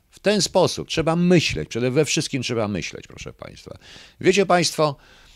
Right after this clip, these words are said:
e, Sylwester, a co pan, my o akcji pabiańskiej szkole szkolenia, no to, to u idioty szkolenie to jest bardzo ważne, antyterrorystyczne, ale trzeba brać pod uwagę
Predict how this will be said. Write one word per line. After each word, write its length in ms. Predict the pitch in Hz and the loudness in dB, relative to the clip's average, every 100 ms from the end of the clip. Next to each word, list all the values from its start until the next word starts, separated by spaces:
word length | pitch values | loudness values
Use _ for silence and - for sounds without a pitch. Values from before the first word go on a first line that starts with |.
| - - - - - | -20 -20 -20 -20 -20
e, 1200 | - 95 101 101 101 98 95 95 95 90 87 87 | -14 -8 -4 -2 0 0 0 -2 -4 -6 -6 -6
Sylwester, 540 | 95 123 107 104 117 113 | -6 -4 -2 0 0 0
a 100 | 104 | 0
co 120 | 120 | -2
pan, 240 | 117 107 | -4 -4
my 340 | 101 101 107 92 | -4 -6 -6 -6
o 280 | 62 95 95 | -4 -2 -2
akcji 340 | 95 - 101 | -2 -8 -10
pabiańskiej 580 | 85 95 92 101 - 92 | -6 -4 -4 -4 -6 -8
szkole 260 | - 95 | -4 -4
szkolenia, 300 | 87 92 98 | -4 -6 -6
no 60 | 104 | -6
to, 160 | 117 113 | -6 -2
to 140 | 127 | 0
u 100 | 117 | 0
idioty 400 | 120 110 135 113 | -2 -2 0 0
szkolenie 440 | - 113 110 113 | -2 0 0 0
to 80 | 110 | -2
jest 120 | 107 | -4
bardzo 280 | 95 104 123 | -2 -4 -2
ważne, 260 | 120 123 104 | -4 -2 -2
antyterrorystyczne, 640 | 98 98 98 104 - - | -2 -2 -2 -4 -6 -2
ale 160 | 107 104 | -2 -2
trzeba 200 | - 104 | 0 -2
brać 180 | 101 - | -2 -4
pod 180 | 101 98 | -4 2
uwagę 280 | 110 117 | 2 2